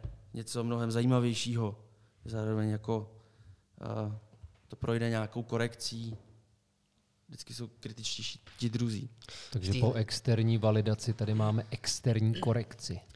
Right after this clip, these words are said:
Speaker 1: Jo.
Speaker 3: V této
Speaker 1: Jo.
Speaker 3: souvislosti bych ti možná doporučil, ale nemám to odzkoušen, takže je to taky doporučení v uvozovkách.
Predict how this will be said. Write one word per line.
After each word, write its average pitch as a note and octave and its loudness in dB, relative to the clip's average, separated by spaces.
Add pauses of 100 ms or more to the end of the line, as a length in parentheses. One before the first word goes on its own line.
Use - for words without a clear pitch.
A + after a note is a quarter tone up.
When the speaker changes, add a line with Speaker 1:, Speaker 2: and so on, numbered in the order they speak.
(120)
Speaker 1:
Jo. A2+ 2 (500)
Speaker 3:
V A2+ -8
této D3+ 0
Speaker 1:
Jo. G#3+ 0
Speaker 3:
souvislosti D#3+ -4
bych C#3 -10
ti D#3+ -8
možná D3+ -6
doporučil, C3+ -6
ale C3+ -6
nemám C3 -4
to C#3 -8
odzkoušen, B2 -4
takže A#2 -10
je A#2 -10
to A2 -14
taky B2 -8
doporučení A#2+ -4
v - -18
uvozovkách. A2+ -6